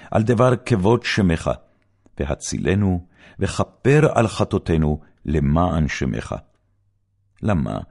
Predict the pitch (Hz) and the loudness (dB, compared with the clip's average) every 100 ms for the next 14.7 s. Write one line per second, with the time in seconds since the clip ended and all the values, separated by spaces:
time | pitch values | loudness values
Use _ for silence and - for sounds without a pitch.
0 | - 80 76 65 101 80 76 64 87 87 | -4 -2 0 0 0 0 -2 0 2 2
1 | 80 - - - 104 92 117 120 - 98 | 0 -4 -12 -2 2 4 4 4 2 0
2 | 82 76 69 78 73 76 _ _ _ - | 0 0 0 0 -2 -4 _ _ _ 0
3 | 113 90 80 110 135 135 117 104 107 135 | 2 4 2 4 4 6 4 4 4 6
4 | 113 95 95 117 98 87 80 - - - | 4 4 4 4 4 2 0 -8 -4 2
5 | 104 - 95 110 127 - - _ - - | 2 2 2 4 2 -4 -20 _ -8 0
6 | 127 135 117 - 104 90 87 69 85 87 | 4 4 4 0 -2 0 0 0 -2 0
7 | 71 73 76 - - 67 - - _ _ | -2 -2 -4 -6 -6 -8 -10 -20 _ _
8 | _ _ _ _ _ _ - 73 87 80 | _ _ _ _ _ _ -8 -2 0 -2
9 | - 60 69 65 64 - _ _ _ - | -4 -6 -4 -4 -4 -8 _ _ _ 0
10 | 80 - - 120 - - 82 - - 60 | 0 -2 -6 -6 -6 -6 -4 -4 -6 -6
11 | 55 - _ _ _ _ _ _ _ - | -8 -10 _ _ _ _ _ _ _ -12
12 | - - 87 117 117 120 107 87 90 78 | -10 -8 0 2 4 4 2 0 0 0
13 | - - 67 - _ _ _ _ _ _ | 0 -2 -4 -6 _ _ _ _ _ _
14 | - - _ - 107 92 82 | -10 -10 _ -2 0 2 0